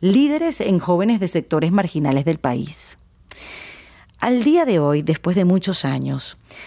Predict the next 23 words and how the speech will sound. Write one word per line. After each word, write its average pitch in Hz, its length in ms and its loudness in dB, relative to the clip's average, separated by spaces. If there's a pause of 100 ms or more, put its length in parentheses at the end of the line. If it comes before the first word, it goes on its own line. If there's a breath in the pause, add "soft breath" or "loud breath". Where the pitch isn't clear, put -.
se - 160 0
forman 220 340 0
alrededor 175 760 2
de 156 280 2
siete 202 340 0
mil 214 160 2
jóvenes 233 480 -2
al 151 140 2
año, 143 340 0 (360 loud breath)
convirtiéndose 208 680 0
en 226 80 2
uno 185 180 4
de 202 60 2
los 220 140 0
principales 185 720 0
referentes 202 480 0
exitosos 208 600 0
en 226 60 4
el 170 140 2
uso 175 240 0
de 220 100 -2
las 175 200 -4
artes 226 440 -2